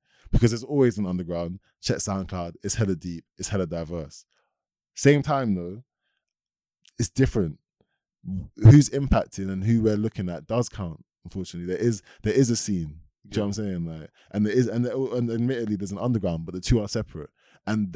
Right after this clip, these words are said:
Speaker 1: at one point, the scene was more diverse and was celebrating a bigger kind of w-, wider breadth of music and range.
Speaker 2: Well, at one point, the underground was the scene.
Speaker 1: True. That's kind of what it is as
Speaker 2: Yeah.
Speaker 1: well. This is, it's a, yeah, it's a scene emerging from the mainstream. It only,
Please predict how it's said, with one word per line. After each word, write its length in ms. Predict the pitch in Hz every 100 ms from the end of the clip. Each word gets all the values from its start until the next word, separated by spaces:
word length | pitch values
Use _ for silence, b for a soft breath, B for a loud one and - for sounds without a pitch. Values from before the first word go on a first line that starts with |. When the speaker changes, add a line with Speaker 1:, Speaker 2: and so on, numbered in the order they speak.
| -
Speaker 1:
at 180 | 98 -
one 260 | 117 123
point, 280 | - 117 90
the 80 | 90
scene 340 | - 120 117
was 120 | 101 85
more 140 | 90
diverse 580 | 82 80 80 76 76 - _
and 120 | 90 92
was 120 | 92
celebrating 460 | 98 90 92 82
a 60 | 82
bigger 320 | 80 95 87
kind 180 | 82 85
of 140 | 78 - -
w-, 220 | 87 87
wider 320 | 90 98 90
breadth 440 | 85 95 87 _ -
of 140 | 82
music 360 | 90 90 78 65
and 160 | 80
range. 340 | 82 80 - -
Speaker 2:
Well, 180 | 110 113
at 60 |
one 140 | 127 147
point, 260 | 151 117 101
the 80 |
underground 380 | 101 104 98 95
was 160 | 104 117
the 80 | 98
scene. 220 | 95 87 _ _ _ _ _ _ _ _ _
Speaker 1:
True. 300 | - 101 85 78 _
That's 160 | 135 135
kind 120 | 107
of 60 | 92
what 120 | 87
it 40 |
is 80 | 82
as 120 | 76
Speaker 2:
Yeah. 60 | 82
Speaker 1:
well. 80 | 82
This 160 | 135 123
is, 40 | B B
it's 260 | 131 117 -
a, 40 |
yeah, 80 | 147
it's 180 | 113 135
a 40 |
scene 180 | - 156
emerging 320 | 135 131 120
from 100 | 107
the 60 | 110
mainstream. 400 | 120 120 110 101
It 20 |
only, 340 | 113 123 117